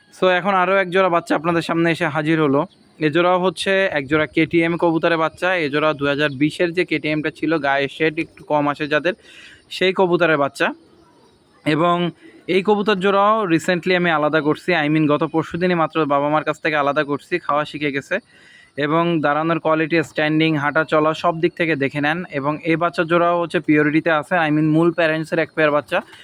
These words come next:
যাদের এই কবুতর জোড়া চয়েস হয়, স্ক্রিনে দেওয়া নাম্বারে WhatsApp মতো যোগাযোগ করে যত দ্রুত সম্ভব নিয়ে নিতে পারেন।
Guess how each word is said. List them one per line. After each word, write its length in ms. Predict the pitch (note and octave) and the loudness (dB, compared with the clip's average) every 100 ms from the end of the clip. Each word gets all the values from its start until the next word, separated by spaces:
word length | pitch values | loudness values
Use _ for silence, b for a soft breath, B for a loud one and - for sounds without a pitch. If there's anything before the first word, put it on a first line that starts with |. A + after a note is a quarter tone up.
| B B B2+ | B B -4
যাদের 300 | D3 D3+ F3 | 0 2 0
এই 80 | |
কবুতর 340 | E3 F3 E3 F3 | 2 2 2 2
জোড়া 200 | E3+ E3 | 2 0
চয়েস 360 | - D#3 D#3+ | 2 2 2
হয়, 160 | F3 E3 | 0 0
স্ক্রিনে 280 | - D#3 D#3 | 0 0 2
দেওয়া 120 | D#3+ | 2
নাম্বারে 360 | D#3 D3+ D#3 D#3 | 2 0 0 0
WhatsApp 480 | D3 D3 - D#3+ | -2 -2 -2 -2
মতো 240 | D#3+ D3+ D#3+ | 0 0 0
যোগাযোগ 380 | D3 D#3 D3+ - | 0 0 -2 -2
করে 260 | D#3+ E3 E3+ | 0 0 -2
যত 320 | C3 D#3 - | -2 -4 -2
দ্রুত 280 | E3 E3+ E3+ | 0 0 0
সম্ভব 380 | D#3+ D3+ D#3 | -2 0 0
নিয়ে 180 | D3+ D3 | 0 0
নিতে 180 | D3 D3+ | 0 -2
পারেন। 260 | D3 D#3+ | -2 -2